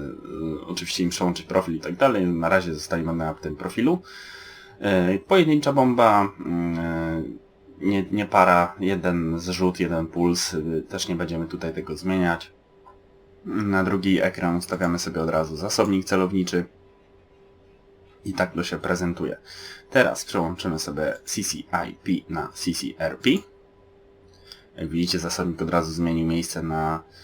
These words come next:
e, punkt, w którym leżą, mm, sobie te cele, mm, czyli waypoint pierwszy. Teraz mamy,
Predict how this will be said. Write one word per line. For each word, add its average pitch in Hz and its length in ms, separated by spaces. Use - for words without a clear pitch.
e, 78 400
punkt, 90 360
w - 120
którym 85 440
leżą, 82 500
mm, 80 180
sobie 78 480
te 67 200
cele, 82 380
mm, 73 380
czyli 85 200
waypoint 80 360
pierwszy. - 320
Teraz 107 420
mamy, 85 380